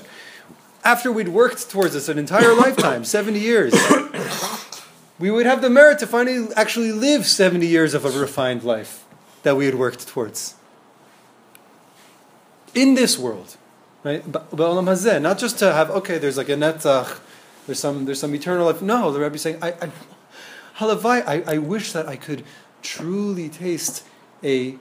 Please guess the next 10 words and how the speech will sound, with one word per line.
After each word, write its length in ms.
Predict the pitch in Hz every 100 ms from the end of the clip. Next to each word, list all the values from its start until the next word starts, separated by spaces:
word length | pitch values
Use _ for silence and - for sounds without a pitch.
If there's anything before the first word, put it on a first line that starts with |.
| -
complete 360 | 127 - 180
life 240 | 151 131 -
in 60 |
this 220 | 131 156 -
world. 240 | 90 - _ _ _ _ - - - - - - - _ - - - - - -
Aval 280 | 135 131
achrei 280 | 139 - 196
chaim 300 | - 147 139
kashim 420 | - 127 - 151
elu, 360 | 143 143 175